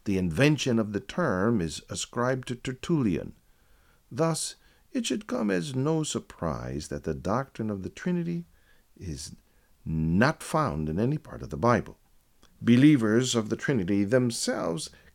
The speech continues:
candidly admit that the doctrine is nowhere written in the Old and New Testaments. Such Trinitarian concept of God was only invented by a person named Tertullian,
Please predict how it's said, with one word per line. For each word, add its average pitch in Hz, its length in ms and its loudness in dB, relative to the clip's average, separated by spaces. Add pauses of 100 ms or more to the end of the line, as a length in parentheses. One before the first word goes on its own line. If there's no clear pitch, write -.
candidly 113 560 2
admit 196 640 2
that 104 180 -4
the 110 80 2
doctrine 107 460 -2
is 101 160 -4
nowhere 92 360 0
written 92 300 0
in 98 140 0
the 101 140 2
Old 95 360 0
and 120 300 0
New 143 160 -2
Testaments. 131 720 -8 (720)
Such - 360 -2
Trinitarian 196 800 2
concept 220 500 -2
of - 220 -6
God 180 380 -6
was 139 260 -2
only 190 380 0
invented 151 640 0
by - 140 0
a 175 160 -2
person 95 520 -6
named 143 340 -2 (100)
Tertullian, - 680 -2